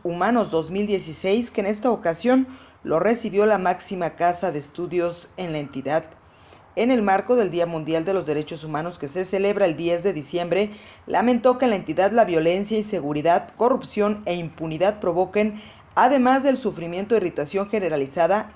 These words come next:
la indiferencia de la ciudadanía hacia las instituciones. Cerrato añadió que para la entrega de la presea de los derechos humanos dos mil dieciséis participaron treinta y siete instituciones,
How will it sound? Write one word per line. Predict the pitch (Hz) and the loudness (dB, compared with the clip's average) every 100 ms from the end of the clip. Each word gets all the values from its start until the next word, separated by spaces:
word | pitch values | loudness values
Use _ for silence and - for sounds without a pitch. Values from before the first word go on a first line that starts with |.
| - | -8
la | 151 | -6
indiferencia | 151 233 220 196 208 208 233 226 - - - | -4 -2 0 2 0 2 2 2 -6 -20 -6
de | 151 | 0
la | 175 240 | 2 2
ciudadanía | 247 180 156 160 185 208 - | 2 0 0 -4 -4 -4 -4
hacia | 165 156 160 | -4 -2 -4
las | 147 147 | -4 -8
instituciones. | 147 - 139 131 170 165 160 - - - - | -12 -12 -14 -8 -6 -6 -8 -14 -20 -14 -6
Cerrato | 165 190 214 247 | 0 2 4 2
añadió | 208 156 185 202 | 2 2 2 2
que | 254 | 2
para | 233 175 | 4 4
la | 151 | 2
entrega | 147 170 202 | 2 2 4
de | 196 | 6
la | 165 | 4
presea | 147 147 185 185 | 0 -2 0 2
de | 175 | 4
los | 185 208 | 2 4
derechos | 220 226 233 220 | 2 2 0 -2
humanos | 190 180 202 | 0 0 0
dos | 165 160 | -2 -2
mil | 185 | -2
dieciséis | 190 175 143 180 196 208 | 0 -2 -4 -2 -2 2
participaron | 220 170 151 - 165 196 208 | 0 0 -8 -2 2 2 2
treinta | 196 160 - | -2 -2 -2
y | 139 | -4
siete | 139 208 220 | -2 -2 0
instituciones, | 214 - 151 - 139 185 202 226 | -4 -4 -8 -8 -6 -2 0 0